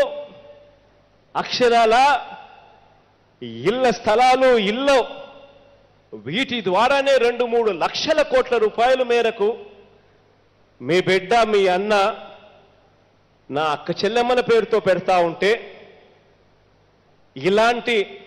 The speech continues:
గొప్ప ఆలోచనలు చేసే సాహసమైనా కూడా గతంలో ఎప్పుడైనా, గత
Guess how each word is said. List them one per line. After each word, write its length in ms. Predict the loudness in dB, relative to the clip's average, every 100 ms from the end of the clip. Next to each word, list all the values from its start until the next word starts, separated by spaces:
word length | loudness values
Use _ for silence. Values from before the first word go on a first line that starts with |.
| -20 -20 _ _ _ _ _ _ _ -8 0
గొప్ప 320 | 0 0 0 4 4 0 -10 -18 -20 -20 -20 _ _ _ _ _ _ -12 -4 0
ఆలోచనలు 580 | 2 4 2 2 0 -2 -2
చేసే 240 | -2 0 -2 0
సాహసమైనా 800 | 2 4 2 2 2 2 2 0 0
కూడా 240 | 0 4 4 2 -2 -18 -20 -20 -20 _ _ _ _ _ _ _ _ _ _ _ _ _ _ _ -8 -2
గతంలో 420 | 2 2 4 2 4 2
ఎప్పుడైనా, 480 | 2 2 4 4 2 2 -2 -18 -20 -20 -20 _ _ _ -10 0
గత 160 | 2